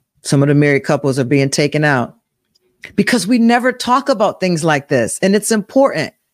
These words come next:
I hope for the remaining of this year that at least the married couples that I have access to, that we take turns once a month, meet in each other's houses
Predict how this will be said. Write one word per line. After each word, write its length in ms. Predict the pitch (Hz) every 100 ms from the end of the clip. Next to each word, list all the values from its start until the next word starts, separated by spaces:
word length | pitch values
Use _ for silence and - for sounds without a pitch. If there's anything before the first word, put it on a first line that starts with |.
| _ _ _ _
I 220 | - 233 339
hope 380 | 285 226 185 -
for 80 |
the 120 | 202 202
remaining 420 | 190 208 233 220
of 140 | 202
this 260 | 180 233 -
year 320 | 254 269 285 - _ _ _ _
that 180 | 208 208
at 140 | 196 190
least 340 | 208 277 -
the 80 | 202
married 400 | 190 208 233 240
couples 420 | 247 240 240 233
that 200 | 180 160
I 180 | 165 185
have 200 | 247 247
access 440 | - 240 - 254 233
to, 340 | 285 277 285 _ _ _ _ _ -
that 180 | 185
we 180 | 180 254
take 300 | 294 254 202
turns 640 | - 226 233 254 262 269 - _ _ -
once 300 | 170 247 -
a 80 | 254
month, 420 | 240 240 262 285 _ _ _
meet 200 | 165 214
in 120 | 262 254
each 180 | 247
other's 240 | 247 220 208
houses 680 | - 226 247 247 269 269